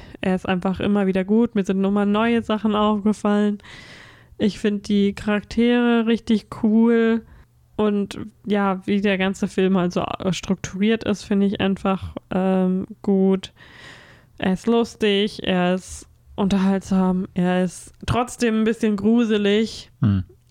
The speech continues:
Speaker 1: Und man sieht halt so viele Horror-Movie-Monsters auf einmal wie sonst nie.
Speaker 2: Ja.
Speaker 1: Und deswegen, ja, ist er nach wie vor einer meiner Favorites und ich könnte ihn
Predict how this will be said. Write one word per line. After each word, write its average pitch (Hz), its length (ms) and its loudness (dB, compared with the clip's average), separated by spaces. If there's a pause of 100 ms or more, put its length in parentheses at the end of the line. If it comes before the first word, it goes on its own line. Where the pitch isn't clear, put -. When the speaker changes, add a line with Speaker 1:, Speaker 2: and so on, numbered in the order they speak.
Speaker 1:
Und 196 640 -2
man 196 320 2
sieht 202 220 0
halt 196 160 0 (100)
so 208 100 0
viele 196 520 0 (1040)
Horror-Movie-Monsters 196 1300 2
auf 175 180 -4
einmal 180 400 0
wie 180 100 2
sonst 175 440 -2
nie. 240 320 4 (280)
Speaker 2:
Ja. 95 180 2 (1400)
Speaker 1:
Und 196 720 -2 (220)
deswegen, 180 800 0 (220)
ja, 170 180 0 (100)
ist - 200 -6
er 175 220 2
nach 175 300 0
wie 185 100 2
vor 175 460 0 (300)
einer 175 200 0
meiner 175 240 0
Favorites 175 420 0
und 170 140 0
ich 170 160 -6
könnte 180 280 -2
ihn 175 220 0